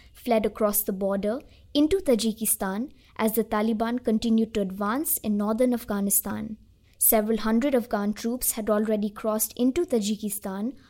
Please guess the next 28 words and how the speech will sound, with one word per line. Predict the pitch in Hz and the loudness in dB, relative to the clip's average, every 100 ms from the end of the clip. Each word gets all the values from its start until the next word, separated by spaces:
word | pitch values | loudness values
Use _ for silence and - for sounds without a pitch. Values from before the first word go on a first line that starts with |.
| - - | -6 0
after | 233 - 349 | 0 0 -4
the | 277 | -4
Taliban | 240 214 214 202 208 226 - | -4 0 0 0 -2 -4 0
opened | 240 254 320 | 2 4 4
attacks | 240 220 196 226 - | 2 -2 -4 -2 -2
in | 226 | -2
early | 208 220 226 | 0 0 2
May. | 220 196 202 214 _ _ _ | 0 0 -6 -12 _ _ _
Meanwhile, | 233 233 220 202 196 240 302 | 4 4 4 2 2 0 2
the | 240 | 2
militia | 214 214 - 220 | 2 2 0 -2
now | 208 202 | 0 -2
controls | 208 208 - 202 208 254 - - - - | 0 -2 -2 -4 -2 -2 -4 -8 -16 -2
roughly | 226 214 254 254 | -2 0 0 0
a | |
third | 247 - 269 330 330 | 0 -2 0 0 0
of | 233 - | -8 -4
all | 220 208 220 | -2 0 -2
four | - 277 311 | 0 0 0
hundred | 269 233 220 | 0 0 -2
and | 220 | -4
twenty-one | - 214 220 202 196 196 | -4 -4 -4 -4 -4 -4
districts | 202 202 - 226 240 - - - - | -4 -4 -4 -6 -6 -6 -6 -10 -4
and | 214 | 0
district | 214 240 - 320 | 2 0 0 -6
centers | - 240 208 202 202 202 208 - | -2 0 0 0 -2 -2 -4 -4
in | 220 | -2
Afghanistan. | 220 - 202 202 - 196 185 190 | -2 -6 -4 -2 -4 -6 -8 -10